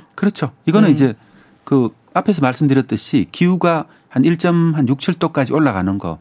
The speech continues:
Speaker 2: 네.
Speaker 1: 마-, 그 한 십 년, 이십 년 내에, 그죠?
Speaker 2: 지구의 평균 기온.
Speaker 1: 지구 평균 기온이.
Speaker 2: 음, 네.
Speaker 1: 여기에 따라가지고 극한 기상으로 얘기하고 있죠.
Speaker 2: 네.
Speaker 1: 이것도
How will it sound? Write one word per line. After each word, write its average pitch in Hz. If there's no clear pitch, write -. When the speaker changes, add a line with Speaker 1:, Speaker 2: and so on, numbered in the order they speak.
Speaker 2:
네. 151
Speaker 1:
마-, 101
그 101
한 110
십 165
년, 143
이십 113
년 101
내에, 82
그죠? 78
Speaker 2:
지구의 190
평균 220
기온. 170
Speaker 1:
지구 151
평균 107
기온이. 180
Speaker 2:
음, 151
네. 143
Speaker 1:
여기에 170
따라가지고 135
극한 165
기상으로 120
얘기하고 82
있죠. 82
Speaker 2:
네. 151
Speaker 1:
이것도 180